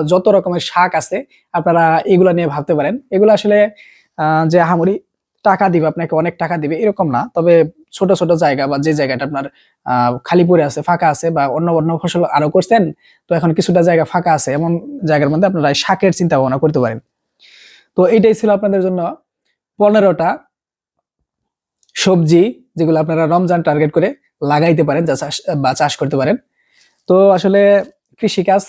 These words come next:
অনেক রিস্কি, হ্যাঁ, সবসময় রিস্কি। আহ, কোন ফসলে লাভ হবে, কোন ফসলে লস হবে, এটা বলা মুশকিল। তবে বিগত কয়েক বছরের বাজার বিশ্লেষণ করলে আমরা কিছু কিছু ফসলের প্রতি আশাবাদী থাকতে পারি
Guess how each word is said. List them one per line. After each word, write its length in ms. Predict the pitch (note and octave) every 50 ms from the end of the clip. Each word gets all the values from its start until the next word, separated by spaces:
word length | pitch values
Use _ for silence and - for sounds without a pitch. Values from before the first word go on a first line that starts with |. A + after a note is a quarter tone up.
| - - - _ _ _
অনেক 200 | - E3+ F3 D#3 -
রিস্কি, 480 | D3+ C#3+ E3 F3 E3+ - - - D3 A#2+ G#2+ - -
হ্যাঁ, 260 | D3 F3+ A3+ G#3 D3+ C3 C#3 - _ _ _ _ -
সবসময় 520 | - E3+ E3 - - - E3+ E3+ F3 E3+
রিস্কি। 340 | D#3+ D#3+ D#3 - - F#3 F3 A#3+ - _ _ _ _ _ _ _ _ _ _ _ -
আহ, 280 | C#3+ C3+ C#3 C#3 C#3+ C#3
কোন 260 | C#3 - A3 A3+ A#3 A#3+ A3+
ফসলে 360 | - G#3 F3 - G3 F#3+ F#3
লাভ 260 | D#3+ C#3+ B2+ B2+ C#3+ C#3+ -
হবে, 320 | F#3 F3 F3+ F3+ D#3+ D3+
কোন 200 | D#3 - C#3 C#3 F3+
ফসলে 300 | - F#3+ - - D#3+ E3
লস 380 | D3+ C3+ C3+ C3+ C#3+ - - -
হবে, 180 | F3 E3 C#3+ C#3 F#3 - - _ _ _ _ _ _ _ _ _
এটা 240 | - F3 D#3+ F#3 E3+ F3 E3+ E3
বলা 340 | D#3+ D3+ D#3+ F3 F#3+ G3+ G3
মুশকিল। 480 | F3 F3 F3 E3+ - - - C#3 A#2 - - _ _
তবে 220 | - G3 G#3 G#3 G3+ G3+ G3+ G#3 - _ _ _ _ _ _ _ -
বিগত 320 | D#3 F#3+ F#3+ G3+ G3 F#3+ G3+
কয়েক 320 | F#3 E3 G3 F#3+ F#3+ F#3 E3+
বছরের 320 | F3 E3 - E3+ E3 E3 D3+
বাজার 380 | C#3+ C#3+ D#3 E3+ E3+ F3 F3
বিশ্লেষণ 420 | E3 D#3 - - D#3+ D3 - F3 E3+
করলে 280 | E3+ F#3 E3 D3+ C#3 C#3+ G#3 - _ _ _ _ _ _ _
আমরা 260 | - C#3+ D#3 D3+ D#3 D#3 D#3+ - - - _ _
কিছু 200 | - G3+ - - F3+
কিছু 200 | F#3+ F#3+ - G#3
ফসলের 460 | F#3 - F#3+ F3 - F#3+ F3 E3+ E3+ E3
প্রতি 260 | - F3+ F3 - G#3+ -
আশাবাদী 520 | - F3 F3+ - F3 D#3 D3+ D#3+ D#3+ D#3+
থাকতে 300 | D3+ - D#3+ D3+ - F3
পারি 180 | D3+ C#3 B2+ A2+